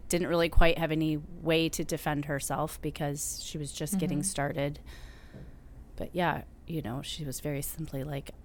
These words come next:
Speaker 1: um, "I'm responsible for
Speaker 2: Yeah.
Speaker 1: this person." <laughs>
Speaker 2: Yeah, I, I
Speaker 1: So,
Speaker 2: bear th-, I will bear that
Speaker 1: last time I
Speaker 2: responsibility.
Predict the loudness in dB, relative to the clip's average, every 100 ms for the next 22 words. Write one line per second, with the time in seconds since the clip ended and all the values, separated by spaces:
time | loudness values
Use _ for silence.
0 | -8 -6 -4 -4 -6 -6 -6 -8 -8 -2
1 | 2 2 2 4 6 6 4 0 4 4
2 | 4 0 0 0 0 4 6 6 6 6
3 | 8 8 8 8 10 8 8 8 10 8
4 | 6 8 8 8 4 2 4